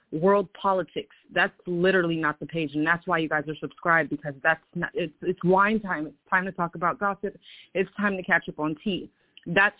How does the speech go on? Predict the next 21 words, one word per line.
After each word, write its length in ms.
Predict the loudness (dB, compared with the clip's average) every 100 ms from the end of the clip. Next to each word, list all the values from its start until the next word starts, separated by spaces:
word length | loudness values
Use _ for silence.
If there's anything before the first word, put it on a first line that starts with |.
| 0
her 140 | 0
page. 380 | 4 2 2 -4 -6
So 80 | -2
I 100 | 2
don't 160 | 2 0
know 100 | -2
why 180 | -2 -2
everyone 460 | -2 -4 -4 -4
is 80 | -6 -8
now 180 | -10 -8
talking 300 | -8 -8 -6
about 180 | -4 -4
all 160 | -4
these 160 | -4 -6 -10 0
politics 560 | 4 4 2 -2 -6 _ _ -20 -10
when 200 | -2 2
that's 180 | 4 2 2
literally 480 | 2 4 2 0 -2
not 240 | -4 -6
her 140 | -8 -6
page. 280 | -4 -4